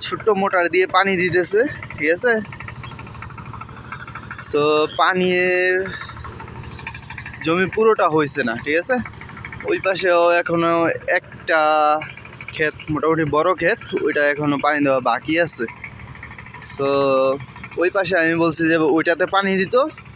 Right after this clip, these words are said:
আর এইখানে যেই ছোট একটা জমি আছে, এটা বলছি যে আমি ধুলা চাষ করে দিয়ে যাই, তারপরে পানি দিয়া মই দিলে কাদা হয়ে যাবে।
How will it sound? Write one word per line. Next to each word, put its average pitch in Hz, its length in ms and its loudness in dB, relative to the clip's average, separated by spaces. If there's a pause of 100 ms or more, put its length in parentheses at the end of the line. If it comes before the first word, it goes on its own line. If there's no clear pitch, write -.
(840)
আর 135 200 2 (140)
এইখানে 196 480 2
যেই 185 200 2
ছোট 180 280 -2
একটা 220 300 2
জমি 185 280 2
আছে, 208 280 2 (1300)
এটা 175 240 0
বলছি 185 340 2
যে 175 100 4
আমি 175 160 2
ধুলা 165 280 2
চাষ 147 220 0
করে 147 220 0
দিয়ে 135 200 0
যাই, 117 160 -2 (920)
তারপরে 151 480 4 (380)
পানি 170 280 2
দিয়া 214 240 4 (420)
মই 156 200 2
দিলে 170 280 2 (2000)
কাদা 185 280 4
হয়ে 143 160 2
যাবে। 101 160 -4